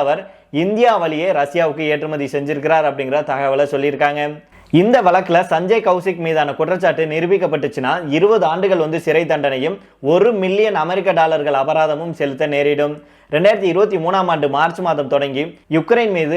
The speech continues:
ரஷ்யா முழு வீச்சுல தாக்குதல் நடத்திட்டு வரும் நிலையில விமான உதிரி பாகங்கள் மற்றும் தொழில்நுட்பங்களை அமெரிக்காவிலிருந்து சட்டவிரோதமாக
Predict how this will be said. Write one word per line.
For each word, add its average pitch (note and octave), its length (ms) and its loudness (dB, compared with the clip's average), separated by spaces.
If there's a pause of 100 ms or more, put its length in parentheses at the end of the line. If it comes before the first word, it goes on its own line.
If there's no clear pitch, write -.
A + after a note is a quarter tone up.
(100)
ரஷ்யா C#3+ 340 2
முழு E3 260 0
வீச்சுல D#3+ 400 0
தாக்குதல் E3 360 -2
நடத்திட்டு C#3+ 300 -4
வரும் C3+ 200 -4
நிலையில C#3 320 0 (380)
விமான G#3+ 440 2
உதிரி F#3 320 2
பாகங்கள் D#3+ 460 0
மற்றும் C#3 260 -4 (140)
தொழில்நுட்பங்களை F3 680 0 (180)
அமெரிக்காவிலிருந்து E3 760 0 (380)
சட்டவிரோதமாக E3+ 960 0